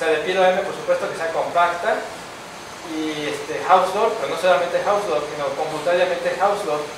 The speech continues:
Cuando tengo estas propiedades existe un encaje computable de M en un espacio que ya no R Q. Y esta propiedad no es más que una versión computable de la,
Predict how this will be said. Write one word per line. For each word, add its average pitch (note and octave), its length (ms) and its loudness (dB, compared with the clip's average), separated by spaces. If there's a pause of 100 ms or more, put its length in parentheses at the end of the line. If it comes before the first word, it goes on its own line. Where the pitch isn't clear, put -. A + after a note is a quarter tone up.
(500)
Cuando D3+ 220 2
tengo F#3+ 160 2
estas F3+ 180 0
propiedades F3+ 480 6
existe F3+ 380 -4
un F3+ 100 -2
encaje E3 320 -2
computable F3+ 640 2 (540)
de D3 60 -4 (180)
M F#3 100 0
en F#3+ 200 2
un E3 100 -4
espacio D3+ 340 -6
que C3 160 -8
ya C#3+ 160 -2
no C#3+ 80 0
R C#3 140 -2 (100)
Q. C3 80 -6 (720)
Y F3+ 60 -2
esta F#3 180 2
propiedad F#3 400 2
no F#3 80 0
es F#3 80 -6
más F3+ 80 -2
que F#3+ 80 -6
una F#3+ 160 0
versión D3+ 240 -4
computable D#3+ 500 -2
de C3+ 380 -2
la, B2 320 -2